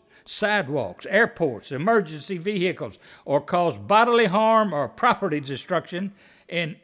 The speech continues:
any manner or degree. Now, does American citizens have the right to riot? No, they don't.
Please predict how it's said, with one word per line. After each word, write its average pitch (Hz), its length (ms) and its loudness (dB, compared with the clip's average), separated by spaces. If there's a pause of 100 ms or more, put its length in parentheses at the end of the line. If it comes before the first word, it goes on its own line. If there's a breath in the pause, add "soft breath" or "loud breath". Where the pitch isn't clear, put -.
any 247 640 0
manner 208 680 0
or 190 520 4
degree. 147 640 0 (2250)
Now, 123 340 -8 (2250)
does 117 240 0
American 123 500 -2
citizens 170 460 -4
have 175 180 -6
the 170 120 -8
right 208 320 -8
to 233 120 -6
riot? 220 640 -4 (1400)
No, 165 680 2 (200)
they 160 560 0 (140)
don't. 143 240 -2